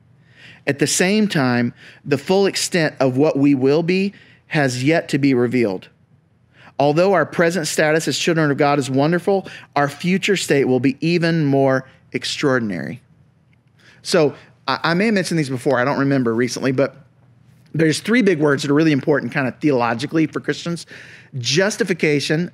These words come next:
that means, it's a legal term. It means we've been declared righteous. Sanctification, which sounds a different, it sounds the same, but has a different, you know, sound to it.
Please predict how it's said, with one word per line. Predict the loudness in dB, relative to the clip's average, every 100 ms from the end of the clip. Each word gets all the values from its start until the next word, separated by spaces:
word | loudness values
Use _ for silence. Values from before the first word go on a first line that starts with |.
| _
that | -2 0
means, | 0 0 -2
it's | -2
a | 2
legal | 2 2 0
term. | -2 -2 -2
It | -2
means | -2 0
we've | -2 0
been | -2
declared | -2 -6 -4 0 2 0 0
righteous. | 0 0 -2 -8 -8 -12 _ _ _ _ _ _ _ _ _ _ _
Sanctification, | -8 -2 0 0 -2 -4 0 0 0 -2 -2 -4 -12 _ _ _
which | -4 -4
sounds | -2 0 0 0
a |
different, | -2 0 -2 0
it | 0
sounds | 0 0
the | -2
same, | -2 -2 0
but | -2 -4 -4
has | -4
a | -2
different, | -2 -2 -6 -8
you | -6
know, | -6 -8 -6
sound | -4 -4 0
to |
it. | -2